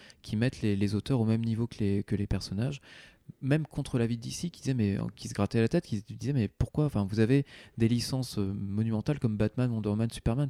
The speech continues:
pour-, qu'est-ce que vous, pourquoi vous voulez mettre les, les auteurs en avant ? C'est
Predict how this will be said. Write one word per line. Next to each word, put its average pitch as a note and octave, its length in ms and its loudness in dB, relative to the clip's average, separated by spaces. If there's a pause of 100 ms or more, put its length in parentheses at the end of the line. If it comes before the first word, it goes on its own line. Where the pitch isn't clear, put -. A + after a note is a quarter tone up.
pour-, - 120 -8 (140)
qu'est-ce D3 200 -2
que - 80 -6
vous, A#2+ 140 -8 (200)
pourquoi - 220 2
vous C3+ 60 2
voulez A#2+ 140 2
mettre A#2+ 280 -2
les, G2 180 0 (380)
les G#2 180 2
auteurs A2 180 2
en A#2+ 80 2
avant ? C#3 220 0
C'est G2+ 320 0